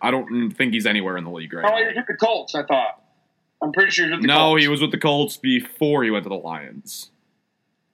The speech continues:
Speaker 2: I swear to you, he
Speaker 1: He's
Speaker 2: was
Speaker 1: out of the
Speaker 2: something.
Speaker 1: league. Uh,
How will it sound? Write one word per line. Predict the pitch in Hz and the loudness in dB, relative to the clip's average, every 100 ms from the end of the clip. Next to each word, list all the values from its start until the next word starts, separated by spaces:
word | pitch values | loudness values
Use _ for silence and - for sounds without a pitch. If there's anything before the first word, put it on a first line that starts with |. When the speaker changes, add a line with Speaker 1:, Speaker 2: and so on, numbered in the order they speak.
| _ _ _ - | _ _ _ 0
Speaker 2:
I | 131 | 2
swear | 131 - 131 120 | 2 0 2 2
to | 120 | 4
you, | 113 113 | 2 2
he | 113 | 2
Speaker 1:
He's | 147 | 4
Speaker 2:
was | |
Speaker 1:
out | 185 | 4
of | 190 | 4
the | |
Speaker 2:
something. | 160 139 123 | 2 2 0
Speaker 1:
league. | 90 82 _ _ _ _ | 0 -8 _ _ _ _
Uh, | - | -20